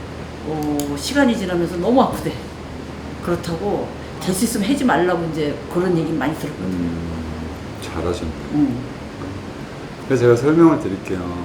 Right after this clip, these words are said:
Speaker 2: 아까도 뭐 운동 같이 하면서 말씀을 드렸지만 어깨만의 문제가 아니에요.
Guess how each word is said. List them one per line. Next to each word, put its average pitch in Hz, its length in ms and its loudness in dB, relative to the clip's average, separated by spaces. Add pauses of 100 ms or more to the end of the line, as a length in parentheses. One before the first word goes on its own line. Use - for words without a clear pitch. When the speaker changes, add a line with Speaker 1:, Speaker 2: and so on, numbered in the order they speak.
(880)
Speaker 2:
아까도 113 400 6
뭐 92 880 2
운동 98 400 0
같이 95 260 -6
하면서 107 340 0
말씀을 90 400 0
드렸지만 92 640 -2 (1040)
어깨만의 180 760 12
문제가 104 420 4
아니에요. 82 600 -2